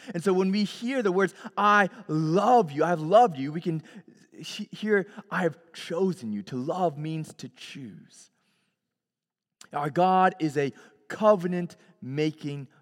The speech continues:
God. But a covenant is more than a, a contract. There's a, a distinction there. Contracts,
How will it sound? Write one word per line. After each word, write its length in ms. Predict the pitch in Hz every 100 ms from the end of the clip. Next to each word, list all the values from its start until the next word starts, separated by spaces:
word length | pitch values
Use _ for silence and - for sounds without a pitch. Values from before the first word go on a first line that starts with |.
| _ -
God. 460 | 120 110 92 101
But 100 | 127 - 190
a 80 | 156
covenant 580 | - 262 277 214 151 185
is 160 | 151
more 380 | 151 151 196 220
than 180 | 196 170
a, 160 | 135 -
a 80 | 139
contract. 1040 | - - 175 175 - - 110 - - - _ _ _
There's 180 | - 156
a, 140 | 180 - 196
a 80 | -
distinction 840 | 151 147 - - 226 214 - 113
there. 180 | 98 107
Contracts, 640 | 127 233 254 202 165 160